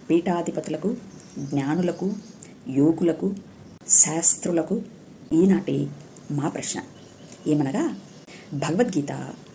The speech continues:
రెండవ అధ్యాయము నలభై ఐదవ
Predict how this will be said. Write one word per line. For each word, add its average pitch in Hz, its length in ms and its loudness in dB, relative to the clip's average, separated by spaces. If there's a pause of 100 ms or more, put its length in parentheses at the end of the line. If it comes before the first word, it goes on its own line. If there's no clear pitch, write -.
(360)
రెండవ 175 300 0
అధ్యాయము 147 680 -2 (460)
నలభై 175 380 2 (140)
ఐదవ 160 340 0